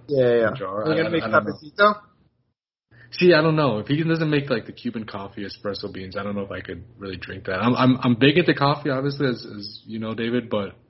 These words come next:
Speaker 2: I'm pretty picky. Like, like, I only drink, uh, Cuban coffee, so, um, that might be a problem. But maybe Jimmy will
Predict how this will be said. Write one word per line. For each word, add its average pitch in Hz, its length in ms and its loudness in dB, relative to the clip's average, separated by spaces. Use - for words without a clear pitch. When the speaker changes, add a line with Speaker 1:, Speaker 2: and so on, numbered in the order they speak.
Speaker 2:
I'm 110 140 -6
pretty 117 240 4
picky. 98 540 -8
Like, 95 180 -10
like, 104 220 -6
I 101 60 -4
only 104 220 0
drink, 95 420 -8
uh, 95 200 -8
Cuban 92 240 -6
coffee, 90 360 -12
so, - 340 -6
um, 98 300 -4
that 113 100 2
might 110 140 6
be 110 80 2
a 95 60 0
problem. 95 360 -4
But 147 140 4
maybe 190 340 6
Jimmy 151 280 2
will 143 400 4